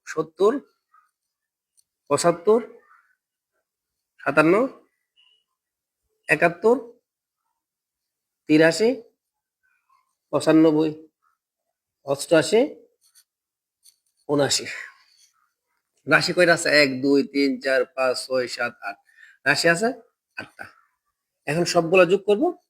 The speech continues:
আট দ্বারা ভাগ দিব, আনসার বের হয়ে যাবে। আমরা যোগফল করতেছি। সত্তর, পঁচাত্তর, সাতান্ন, একাত্তর, তিরাশি,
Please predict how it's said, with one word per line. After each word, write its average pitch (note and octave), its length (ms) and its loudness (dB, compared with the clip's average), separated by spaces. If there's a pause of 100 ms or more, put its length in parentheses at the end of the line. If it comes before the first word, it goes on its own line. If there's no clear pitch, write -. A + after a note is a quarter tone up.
(120)
আট B2 140 -4
দ্বারা B2+ 220 0
ভাগ A#2 200 0
দিব, A2+ 120 -8 (280)
আনসার C#3+ 240 -8
বের A#2+ 140 -4
হয়ে A2+ 80 -8
যাবে। G2+ 180 -12 (680)
আমরা D3 180 4 (460)
যোগফল C#3+ 360 -8 (1200)
করতেছি। - 400 -4 (2250)
সত্তর, D3+ 680 2 (840)
পঁচাত্তর, C#3 720 0 (1040)
সাতান্ন, C#3+ 420 4 (1500)
একাত্তর, D3 640 0 (1300)
তিরাশি, C#3 580 2